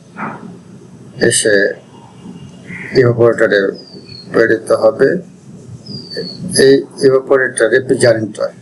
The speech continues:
রেফ্রিজারেন্ট সাধারণত এখানে যাবে সেভেন ডিগ্রি সেন্টিগ্রেডের চিলারে। এটা হচ্ছে ইভাপোরেটর, এটা হচ্ছে অ্যাবজর্বার।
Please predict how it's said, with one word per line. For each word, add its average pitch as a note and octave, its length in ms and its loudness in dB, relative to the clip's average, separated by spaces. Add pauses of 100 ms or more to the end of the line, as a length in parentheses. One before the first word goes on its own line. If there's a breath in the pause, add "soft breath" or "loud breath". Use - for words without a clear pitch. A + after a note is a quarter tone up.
রেফ্রিজারেন্ট B2 680 2
সাধারণত A#2 560 2
এখানে A2 260 0
যাবে B2 480 2
সেভেন A#2+ 340 0
ডিগ্রি A2+ 260 0
সেন্টিগ্রেডের A2+ 640 -2
চিলারে। B2+ 500 2 (1300)
এটা C#3+ 180 2
হচ্ছে - 140 -2
ইভাপোরেটর, A2+ 640 0 (320)
এটা - 140 0
হচ্ছে D3 300 0 (300)
অ্যাবজর্বার। - 760 -2